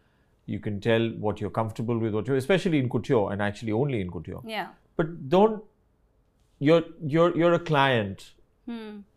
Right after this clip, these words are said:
Speaker 1: You're not the designer. The designer can really imagine what's gonna look nice on
Speaker 2: Hmm.
Speaker 1: you and what kind of a cut, neckline, et cetera, color,
Speaker 2: Yeah.
Speaker 1: length, everything.
Speaker 2: Yeah.
Speaker 1: You have to have that confidence in your designer.
Speaker 2: Yeah, and you have to trust that process also
Speaker 1: And the
Speaker 2: that
Speaker 1: ones who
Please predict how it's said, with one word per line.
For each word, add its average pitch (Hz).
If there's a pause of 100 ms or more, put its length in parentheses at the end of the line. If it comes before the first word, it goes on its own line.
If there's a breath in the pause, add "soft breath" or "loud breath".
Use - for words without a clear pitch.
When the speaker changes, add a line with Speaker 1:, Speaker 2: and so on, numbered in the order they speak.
(220)
Speaker 1:
You're 147
not 156
the 160
designer. 113
The 113
designer 131
can 135
really 131
imagine 110
what's 101
gonna 98
look 95
nice 233
on 104
Speaker 2:
Hmm. 101
Speaker 1:
you 110
and 113
what 110
kind 104
of 101
a 101
cut, 104
neckline, 101
et 101
cetera, 104
color, 107 (260 soft breath)
Speaker 2:
Yeah. 110
Speaker 1:
length, 113
everything. 151 (140)
Speaker 2:
Yeah. 202 (260)
Speaker 1:
You 135
have 165
to 196
have 170
that 147
confidence 135
in 110
your 98
designer. 98
Speaker 2:
Yeah, 214
and 262
you 294
have 294
to 320
trust 302
that 320
process 233
also 208
Speaker 1:
And 139
the 151
Speaker 2:
that 139
Speaker 1:
ones 165
who 185